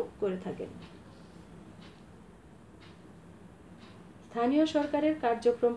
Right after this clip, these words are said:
পরিচালনায় জাতীয় ও সামগ্রিক দৃষ্টিকোণ থেকে সবকিছু দেখা হয়। অপরদিকে স্থানীয়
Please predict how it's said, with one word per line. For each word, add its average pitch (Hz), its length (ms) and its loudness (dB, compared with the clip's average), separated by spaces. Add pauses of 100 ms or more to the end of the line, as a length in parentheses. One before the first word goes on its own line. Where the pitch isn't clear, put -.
পরিচালনায় 220 760 4 (640)
জাতীয় 233 400 0 (280)
ও - 20 4 (400)
সামগ্রিক 294 460 2 (100)
দৃষ্টিকোণ 240 400 -2 (120)
থেকে 226 160 0 (220)
সবকিছু 190 380 -4 (120)
দেখা 185 280 -6
হয়। - 160 -8 (340)
অপরদিকে 285 520 4 (1040)
স্থানীয় 277 440 2